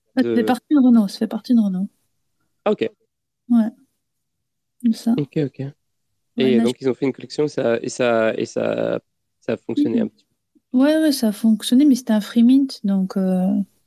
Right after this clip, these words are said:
Speaker 2: Ah.
Speaker 1: ouais, voilà. Je vois aussi, euh, la collection, euh, qui fait beaucoup ça en ce moment. Elle fait des free mint avec des musées, euh,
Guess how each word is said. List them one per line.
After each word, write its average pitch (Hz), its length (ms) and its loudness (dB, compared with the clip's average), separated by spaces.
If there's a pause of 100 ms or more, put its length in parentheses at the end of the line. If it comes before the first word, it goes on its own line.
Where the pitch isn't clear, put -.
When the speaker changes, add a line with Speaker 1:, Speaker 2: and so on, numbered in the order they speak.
(140)
Speaker 2:
Ah. 113 340 0 (600)
Speaker 1:
ouais, 202 200 0 (100)
voilà. 208 280 0 (1400)
Je 220 100 4
vois 226 80 4
aussi, 240 400 2
euh, 214 260 0 (540)
la 220 140 2
collection, 254 760 0 (340)
euh, 202 300 0
qui - 180 -8
fait 220 120 -2
beaucoup 226 300 0
ça 247 140 0
en 240 60 4
ce 233 140 -2
moment. 226 320 4
Elle 277 60 0
fait 247 140 -4
des 196 120 0
free - 240 0
mint 247 320 4
avec 202 400 -4
des 208 120 0
musées, 208 540 2
euh, 190 400 0